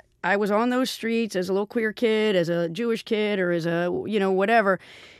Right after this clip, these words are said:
And, and the, and the people of color were, you know, also, you know, fighting for their rights, our rights. And it was really interesting. I was in, you know, panels, and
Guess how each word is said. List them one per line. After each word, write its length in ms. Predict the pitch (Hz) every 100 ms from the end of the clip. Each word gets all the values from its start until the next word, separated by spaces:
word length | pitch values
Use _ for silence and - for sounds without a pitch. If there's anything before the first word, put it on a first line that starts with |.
| _
And, 340 | 190 185 185 -
and 160 | 190
the, 180 | 190 196
and 160 | 202 196
the 80 | 190
people 340 | - 214 240
of 80 | 247
color 280 | 240 233 226
were, 200 | 226 214
you 140 | 220
know, 120 | 208
also, 380 | 180 196 233 214
you 120 | 208
know, 100 | 196
fighting 320 | 190 180 196 208
for 280 | 202 190 170
their 280 | 165 202
rights, 280 | 214 202 196
our 180 | 190 196
rights. 260 | 196 190 - - - - _
And 100 | 214
it 60 | 220
was 140 | 226
really 260 | 220 269 269
interesting. 520 | 269 254 226 202 185
I 80 | 156
was 160 | 196 190
in, 200 | 220 202
you 80 | 226
know, 100 | 208
panels, 500 | - 294 330 262 208
and 340 | 208 208 202